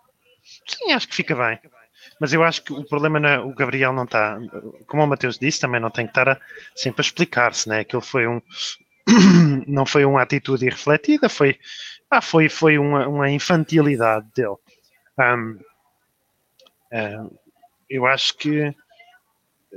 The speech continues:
o Gabriel ter feito isso não me choca. O que me choca é o Chaka ter apertado o pescoço a um gajo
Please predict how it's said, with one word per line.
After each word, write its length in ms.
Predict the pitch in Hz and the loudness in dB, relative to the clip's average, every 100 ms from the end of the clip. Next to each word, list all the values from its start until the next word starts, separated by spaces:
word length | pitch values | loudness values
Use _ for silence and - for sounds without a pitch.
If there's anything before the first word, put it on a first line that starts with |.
| - _ _ _ _ _ _ _ _ - | -20 _ _ _ _ _ _ _ _ -16
o 320 | 139 135 139 | -14 -10 -6
Gabriel 320 | 143 151 170 165 | 0 2 2 2
ter 120 | 165 | 0
feito 240 | 156 156 | -2 0
isso 260 | 170 - - - - | -2 -2 -12 -18 -14
não 220 | 139 135 131 | -6 -4 -2
me 80 | |
choca. 380 | - 117 98 - - - - - - | 0 -2 -4 -16 -20 -20 -20 -20 -18
O 40 | - | -6
que 100 | 143 | 0
me 60 | |
choca 340 | - 190 190 196 | 4 4 4 2
é 80 | |
o 180 | 202 190 | 4 2
Chaka 380 | - 160 147 147 | 2 0 0 -2
ter 240 | - 151 | 2 2
apertado 340 | - - 151 135 | 0 0 -2 -2
o 20 | |
pescoço 360 | - - - 139 | -8 -6 -4 -2
a 20 | |
um 80 | 123 | 2
gajo 400 | 113 110 104 | 2 0 -6